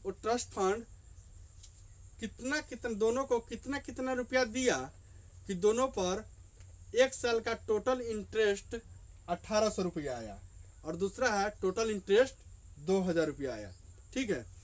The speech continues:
तो देखिए, total amount कितना है, क्वेश्चन है, number है उन्नीस, ठीक।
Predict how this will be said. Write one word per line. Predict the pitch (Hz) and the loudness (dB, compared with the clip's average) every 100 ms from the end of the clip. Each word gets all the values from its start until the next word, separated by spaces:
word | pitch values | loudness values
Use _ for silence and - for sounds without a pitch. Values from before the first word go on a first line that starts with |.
| - - - | -20 -20 -4
तो | 196 | 2
देखिए, | 220 - 143 101 - - - - - - - - - | 2 2 -8 -8 -16 -18 -18 -18 -18 -20 -20 -16 -4
total | 202 254 269 | -2 0 -2
amount | 254 254 240 | -2 -6 -8
कितना | 240 247 240 | -10 -6 -4
है, | 240 262 - - - - - | -4 -6 -14 -20 -20 -20 -12
क्वेश्चन | - 190 - 233 | -4 -4 -2 -2
है, | 220 233 240 - | 0 -2 -4 -12
number | 190 202 226 | -6 -4 -2
है | 220 | -2
उन्नीस, | 220 196 190 147 - - - - - - - - - - - - | -4 -2 -2 -4 -8 -18 -20 -20 -20 -20 -20 -20 -20 -20 -20 -12
ठीक। | 208 | -12